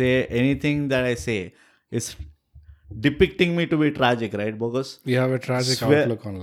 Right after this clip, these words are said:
Speaker 2: life, bro.
Speaker 1: Uh, Bogus. <laughs> I dare you. Okay, I double dare you to say that offline and see the consequences. You're full. I will be very fulfilled, by the way.
Speaker 2: I was saying tragic in a,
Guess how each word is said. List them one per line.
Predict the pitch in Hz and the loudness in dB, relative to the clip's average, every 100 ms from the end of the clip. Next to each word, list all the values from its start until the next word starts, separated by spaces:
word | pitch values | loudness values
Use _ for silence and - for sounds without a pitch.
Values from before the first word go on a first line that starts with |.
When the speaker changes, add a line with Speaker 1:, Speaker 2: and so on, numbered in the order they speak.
| 98 | -8
Speaker 2:
life, | - - | -10 -16
bro. | 85 117 | -8 -4
Speaker 1:
Uh, | 127 - - _ _ _ - | -4 -6 -20 _ _ _ -16
Bogus. | 104 131 135 123 - - | -4 -2 -2 -4 -10 -16
<laughs> | - - - - 698 659 508 _ _ _ - _ - _ _ _ _ _ _ _ _ _ - | -12 -8 -8 -8 -10 -14 -20 _ _ _ -20 _ -20 _ _ _ _ _ _ _ _ _ -2
I | 117 | 0
dare | 123 92 113 117 | 0 -2 0 0
you. | 110 98 - _ - - - | -2 -6 -10 _ -14 -14 -10
Okay, | 101 107 117 | -6 -4 -2
I | 117 120 | -2 -2
double | 104 117 123 156 | 0 2 4 2
dare | 147 143 | 4 2
you | 135 139 | 2 0
to | 139 131 123 - - | 0 -2 -2 -8 -18
say | - - 135 135 | -16 0 2 4
that | 135 135 127 - _ _ - | 4 2 0 -10 _ _ 0
offline | 120 - 139 110 92 90 - - _ _ | 2 2 0 0 -2 -12 -20 -20 _ _
and | 117 120 | -2 -2
see | 123 151 151 | 0 2 4
the | 143 | 4
consequences. | - 127 127 135 - 131 113 101 - - - - _ _ - | 2 2 2 0 -2 -2 -2 -6 -10 -14 -20 -20 _ _ 0
You're | 131 143 | 4 4
full. | - 151 151 151 - | 4 4 4 2 2
I | 131 | 6
will | 160 170 | 6 6
be | 156 | 6
very | 127 131 135 | 6 6 4
fulfilled, | 135 123 - 117 | 2 0 0 -4
by | 98 95 | -4 -6
the | 98 | 2
way. | |
Speaker 2:
I | 147 | 4
was | 196 - | 6 4
saying | 214 208 | 2 2
tragic | 190 170 165 170 170 | 2 2 2 0 0
in | 160 | 2
a, | 147 127 | 2 2